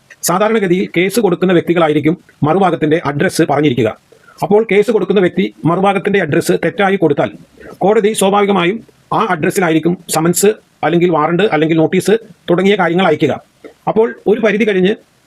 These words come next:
സമൻസ് അയച്ചതിന് ശേഷം അല്ലെങ്കിൽ നോട്ടീസ് അയച്ചതിന് ശേഷം മറുഭാഗം വരുന്നില്ല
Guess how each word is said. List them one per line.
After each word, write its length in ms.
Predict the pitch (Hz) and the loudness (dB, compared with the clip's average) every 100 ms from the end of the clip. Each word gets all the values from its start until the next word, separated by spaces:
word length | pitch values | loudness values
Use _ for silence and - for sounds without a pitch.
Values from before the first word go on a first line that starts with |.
| - | -4
സമൻസ് 260 | 165 196 185 | -2 0 -2
അയച്ചതിന് 300 | 180 185 196 | -2 0 0
ശേഷം 220 | 151 147 - | 0 -2 0
അല്ലെങ്കിൽ 220 | 160 175 165 | 0 2 0
നോട്ടീസ് 240 | 170 202 | 0 -2
അയച്ചതിന് 280 | 160 170 165 143 | 0 0 0 0
ശേഷം 200 | 135 120 - _ _ _ 160 | -2 -6 -10 _ _ _ -2
മറുഭാഗം 360 | 196 214 214 185 | 2 2 2 0
വരുന്നില്ല 300 | 185 190 | 2 2